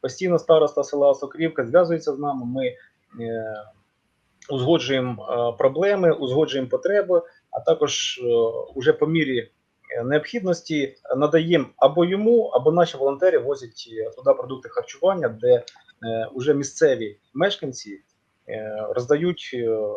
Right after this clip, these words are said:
тим людям, які залишились на місці. Навіть із Трудолюбовки, яка також є неокупованою, е,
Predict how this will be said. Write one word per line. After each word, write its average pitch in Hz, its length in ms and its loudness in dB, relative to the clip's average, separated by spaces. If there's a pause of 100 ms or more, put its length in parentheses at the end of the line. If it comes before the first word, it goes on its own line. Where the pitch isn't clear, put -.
(340)
тим 147 140 -2
людям, 156 240 0
які 120 180 -6
залишились 123 500 -2
на 120 60 -4
місці. 107 320 -12 (260)
Навіть 165 280 4
із - 100 -8
Трудолюбовки, 127 920 -2 (260)
яка 135 220 0
також 139 440 2
є 127 120 4
неокупованою, 127 1000 2
е, - 920 -14